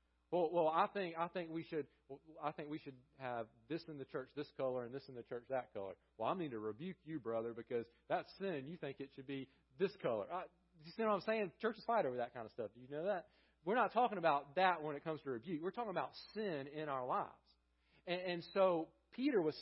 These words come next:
sinning. Now, what did Paul do? Did he say, "Well, I don't want to hurt his feelings, so I'm not gonna say anything"? No, he exposed the sin. That passage goes on and says,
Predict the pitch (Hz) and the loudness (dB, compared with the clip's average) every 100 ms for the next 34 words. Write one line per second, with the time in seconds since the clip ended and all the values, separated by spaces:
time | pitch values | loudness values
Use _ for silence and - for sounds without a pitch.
0 | - 294 190 107 - _ _ - 190 185 | -2 -2 0 -6 -14 _ _ 2 4 6
1 | 254 240 - - 160 156 185 247 123 - | 6 4 -2 -2 0 0 0 -4 -4 -10
2 | _ _ - 165 165 147 123 127 160 175 | _ _ -8 -8 -2 -2 -2 -4 -6 -8
3 | 165 151 - 180 135 - 185 143 117 - | -8 -8 -4 -4 -6 -8 -6 -6 -6 -10
4 | 127 135 131 117 - 180 127 98 101 _ | -10 -10 -12 -16 -14 -12 -14 -16 -20 _
5 | _ _ _ _ _ - 233 262 143 101 | _ _ _ _ _ -12 -6 -4 -4 -8
6 | _ _ 233 185 - - 208 220 226 - | _ _ 0 0 -2 -4 0 0 -2 -6
7 | 175 247 285 123 113 _ - 185 220 214 | -8 -6 -6 -6 -10 _ -8 -4 -2 -2
8 | 208 175 202 190 226 262 185 190 170 | -2 2 4 4 0 0 -2 2 0